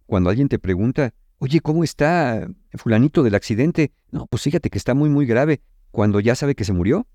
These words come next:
Claramente son mentiras que difícilmente se van a poder sostener en el tiempo, porque, pues, ni modo que ocultes la muerte de alguien de manera permanente, particularmente si alguien muy cercano, querido.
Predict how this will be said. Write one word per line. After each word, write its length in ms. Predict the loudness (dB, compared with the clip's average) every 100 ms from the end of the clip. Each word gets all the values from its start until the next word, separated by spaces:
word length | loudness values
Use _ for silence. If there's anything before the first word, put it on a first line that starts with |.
| -2
Claramente 480 | 2 4 2 2 2
son 140 | 2
mentiras 420 | 2 2 2 0
que 220 | 0 0
difícilmente 640 | 0 -2 -2 0 2 0 0
se 100 | -2
van 160 | 0 0
a 60 |
poder 280 | -2 -2 -2
sostener 500 | -2 -4 -2 0 0
en 100 | 0
el 120 | 0
tiempo, 460 | 2 2 2 -2 -2 _
porque, 260 | -4 -2 -4
pues, 300 | -2 -2 0
ni 100 | 2
modo 240 | 2 0
que 100 | 0
ocultes 420 | -2 -2 -2 -2
la 80 | 0
muerte 300 | 0 0 0
de 140 | 0 2
alguien 280 | 2 0
de 80 | 0
manera 360 | 0 0 0 0
permanente, 600 | 0 0 0 0 0 -2
particularmente 840 | -2 -4 -4 -2 -2 0 -2 -2
si 140 | -2 -2
alguien 240 | 0 0
muy 100 | 0
cercano, 440 | -2 -2 -2 0
querido. 400 | 0 2 2 0